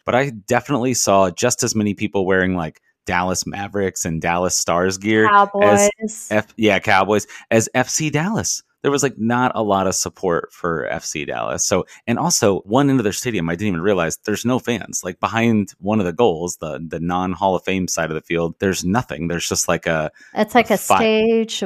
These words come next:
Speaker 2: with, like, a huge F C, like, thing that lights up and a big screen. But
Speaker 1: Yeah,
Speaker 2: yeah,
Speaker 1: and
Speaker 2: it
Speaker 1: some, like,
Speaker 2: was
Speaker 1: flamethrower things over there, which were nice 'cause it was cold and we could feel the heat off those <laughs> flamethrowers.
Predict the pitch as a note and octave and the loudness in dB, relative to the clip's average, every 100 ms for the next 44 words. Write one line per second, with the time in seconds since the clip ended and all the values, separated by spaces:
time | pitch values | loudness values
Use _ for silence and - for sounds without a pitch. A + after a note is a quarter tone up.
0 | F#3 G3 - F#3+ F#3+ F3+ - A3+ G#3+ G#3 | -2 -4 0 -2 0 -6 -4 -2 0 2
1 | G3+ F#3+ F#3+ - G3 G3 - - - G#3 | -2 -2 -6 -2 -2 -2 -6 -14 -4 -2
2 | G3 G3 F#3+ F#3+ F#3 F#3 - - F3+ E3+ | 0 0 0 0 0 0 -4 -4 -2 -2
3 | - - G#3+ G3+ E3 E3+ F3+ F#3 F#3 - | -4 0 2 4 2 2 0 -2 -4 -6
4 | F3+ F3+ F3 F3+ - E3+ E3 F3+ G3 E3+ | -2 0 -2 -4 -4 -4 -2 -2 -2 0
5 | G#3 - - - F3+ F3+ G3 G#3 G#3 G#3 | 0 0 -6 -6 -4 -2 0 2 2 0
6 | G#3 - A3 G#3 G3 A3+ B3 C4 G2 E2+ | -2 -2 2 4 6 4 4 4 4 0
7 | - - G2+ G2+ G2 G#2 G2 G2 G2 A2 | -2 0 2 2 4 6 8 6 4 2
8 | G2+ G2+ F#2+ G2 G2 - G#2+ G2+ F2+ - | 2 2 4 6 4 4 2 2 2 -2
9 | F2 F2+ F2+ - F#2+ E2 E2+ E2+ F2 - | -2 -4 -4 2 2 2 -2 -2 -6 -2
10 | F2+ F2 F#2+ E2+ E2+ - G2 - A#2+ A2 | -2 -2 -4 -2 -2 0 0 2 2 2
11 | F#2+ E2+ F2+ - | 2 2 2 -4